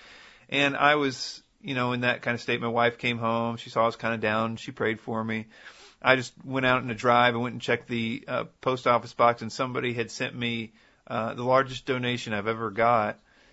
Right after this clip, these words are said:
And it had a card that said this, um, "I don't think while we're on this earth we'll ever know just how intricately he watches over us and loves us."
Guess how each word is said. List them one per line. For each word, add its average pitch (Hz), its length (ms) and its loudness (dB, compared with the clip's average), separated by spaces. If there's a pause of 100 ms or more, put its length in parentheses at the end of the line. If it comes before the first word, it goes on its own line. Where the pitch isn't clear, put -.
(140)
And 107 640 -4
it 127 220 -6
had 120 320 2
a 113 220 0 (200)
card 117 600 8 (380)
that 123 220 -4
said 123 380 -2
this, 107 480 0 (480)
um, 101 460 -4 (840)
"I 139 160 6
don't 143 240 2
think 131 340 0
while 120 320 6
we're 120 220 0
on 127 240 2
this 131 260 -4
earth 101 380 -2
we'll 110 160 -2
ever 117 220 0
know 110 240 0
just 113 340 -8
how 117 360 2
intricately 117 760 -6
he 113 140 -6
watches 104 640 0
over 107 320 0
us 104 340 -2
and 113 200 -6
loves - 260 -6
us." - 360 -16